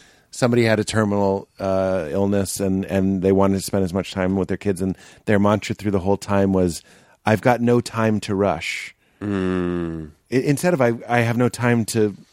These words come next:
Speaker 1: be slow. I gotta rush. I gotta
Speaker 2: Right,
Speaker 1: enjoy
Speaker 2: right.
Speaker 1: it. We gotta go to the zoo. We gotta go to Disneyland. We gotta make these memories." It's like, "No, you have no time to rush."
Speaker 2: Yeah.
Speaker 1: That's the whole thing.
Speaker 2: You know, my,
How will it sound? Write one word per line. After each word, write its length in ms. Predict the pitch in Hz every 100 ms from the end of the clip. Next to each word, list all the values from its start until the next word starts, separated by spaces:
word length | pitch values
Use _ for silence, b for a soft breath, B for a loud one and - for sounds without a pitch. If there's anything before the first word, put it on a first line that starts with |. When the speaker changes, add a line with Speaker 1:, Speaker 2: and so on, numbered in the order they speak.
| 95
Speaker 1:
be 120 | 113
slow. 300 | 107 - 143
I 80 | 135
gotta 160 | 113 123
rush. 240 | 175 165 110
I 80 | 101
gotta 140 | 143
Speaker 2:
Right, 260 | 92 95 -
Speaker 1:
enjoy 180 | 135 170
Speaker 2:
right. 80 | 180
Speaker 1:
it. 60 |
We 60 | 156
gotta 180 | 143 143
go 80 | 151
to 60 |
the 80 | 147
zoo. 200 | 127 170
We 80 | 185
gotta 160 | 131
go 140 | 120 135
to 60 |
Disneyland. 360 | 131 151 160 160
We 60 | 151
gotta 140 | 143
make 140 | 143 139
these 120 | 143
memories." 340 | 165 180 143
It's 100 | 117
like, 120 | 127 120
"No, 100 | 151
you 80 | 143
have 100 | 131
no 140 | 147
time 220 | 131 143
to 80 | 143
rush." 320 | 156 202 170
Speaker 2:
Yeah. 480 | 110 104 202 101 190 -
Speaker 1:
That's 140 | - 196
the 80 |
whole 80 | 202
thing. 420 | 196 240 220 143 107
Speaker 2:
You 100 | 127
know, 80 | 135
my, 220 | 135 135